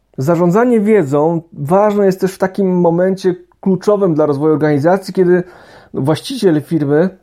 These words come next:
albo osoba zarządzająca, e, no, musi delegować część swoich zadań, e, na innych współpracowników. Jeżeli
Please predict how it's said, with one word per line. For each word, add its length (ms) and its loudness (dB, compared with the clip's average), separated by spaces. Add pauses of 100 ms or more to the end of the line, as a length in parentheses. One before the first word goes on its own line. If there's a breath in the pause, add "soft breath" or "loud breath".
(140)
albo 320 0
osoba 320 0
zarządzająca, 880 0 (320)
e, 440 2
no, 120 2
musi 440 2
delegować 1040 0
część 420 -2
swoich 380 0
zadań, 520 -2 (360)
e, 320 0
na 200 2
innych 580 0 (100)
współpracowników. 880 -4 (260)
Jeżeli 560 2